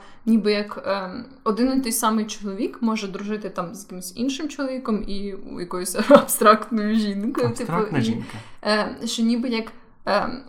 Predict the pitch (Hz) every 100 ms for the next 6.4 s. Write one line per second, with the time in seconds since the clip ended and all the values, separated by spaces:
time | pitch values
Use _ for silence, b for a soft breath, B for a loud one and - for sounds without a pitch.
0 | - - 226 220 - 208 208 196 220 392
1 | - 262 262 214 185 196 190 196 196 196
2 | 196 190 175 170 165 - 190 - 190 190
3 | 185 196 196 202 214 190 190 226 208 190
4 | - 185 175 180 190 196 190 190 185 185
5 | 185 - 202 180 277 - 247 226 202 -
6 | 196 208 220 -